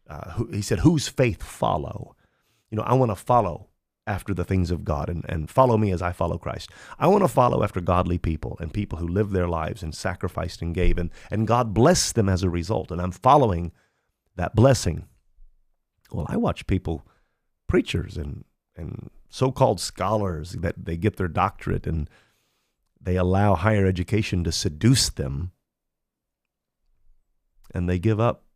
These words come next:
beautiful teachings. They, they, they compromise. They, they lose worship. They, and, and there's actually a very clear form, that, uh, a, a, a formula that describes this.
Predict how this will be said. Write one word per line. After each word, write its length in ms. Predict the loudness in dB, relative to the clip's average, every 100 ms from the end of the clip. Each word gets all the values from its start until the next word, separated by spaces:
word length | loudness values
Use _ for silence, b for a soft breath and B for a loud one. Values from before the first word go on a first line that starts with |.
| _ -16
beautiful 420 | -2 -2 0 -4
teachings. 580 | -2 -4 -4 -10 -10 -8
They, 260 | -8 -8 -10
they, 280 | -12 -12 -12
they 140 | -14
compromise. 880 | -4 -4 0 0 -2 -4 -8 -12 -10
They, 240 | -10 -10 -12 _ _ _
they 80 | -4
lose 500 | 0 4 6 6 4
worship. 560 | 2 2 2 0 -4 -6
They, 180 | -12 -14 b b
and, 120 | -2
and 140 | 2 2
there's 140 | 2
actually 420 | 0 0 0 0
a 120 | 2
very 960 | 0 0 -6 2 2 4 2 0 -2 -6 -10 _ _ _ _ _
clear 720 | -6 0 4 6 6 4 0 -2 _ _ _ _
form, 500 | -6 0 4 4 4
that, 140 | 0
uh, 340 | -4 -6 -6 -8 -10 -16
a, 60 |
a, 40 | -16 _
a 80 | -20 _ _ _
formula 580 | -6 0 0 2 -2 -4 b b b b _ _ _
that 120 | -10 -6
describes 420 | 0 2 2 0
this. 260 | -6 -12